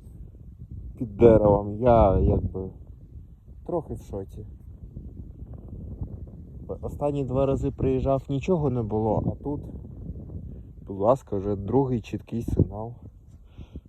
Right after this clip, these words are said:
Думав вже докопувати такі спірні. А тут нато тобі. Ну, добре, походжу ще.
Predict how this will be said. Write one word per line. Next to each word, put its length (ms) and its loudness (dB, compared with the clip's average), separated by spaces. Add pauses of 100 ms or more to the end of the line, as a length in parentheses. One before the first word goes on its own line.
Думав 260 4
вже 160 2
докопувати 680 4
такі 380 -4 (140)
спірні. 600 -2 (1300)
А 40 -16
тут 280 -8
нато 280 -4
тобі. 300 -4 (420)
Ну, 160 -12
добре, 280 -6
походжу 460 4
ще. 320 2